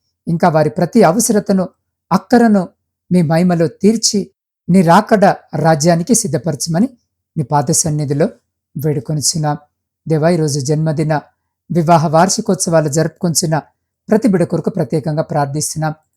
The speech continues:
ప్రతి బిడ్డను జ్ఞాపకము చేసుకుని, మీ నూతన దయాకిరీటం చేత బిడ్డలను ఆశీర్వదించి,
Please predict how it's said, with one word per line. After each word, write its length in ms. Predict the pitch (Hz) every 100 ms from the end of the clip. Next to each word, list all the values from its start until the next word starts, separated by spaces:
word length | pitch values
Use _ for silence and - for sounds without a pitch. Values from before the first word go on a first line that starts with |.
| _ -
ప్రతి 180 | 196 202
బిడ్డను 240 | 156 160 190
జ్ఞాపకము 420 | 156 170 - 160 139
చేసుకుని, 400 | 165 - 170 165 - _ _ _ 185
మీ 60 | 208
నూతన 280 | 254 247 202 156
దయాకిరీటం 540 | 170 214 214 165 170 139
చేత 120 | 156 147
బిడ్డలను 240 | 147 147 151
ఆశీర్వదించి, 600 | - 156 151 160 151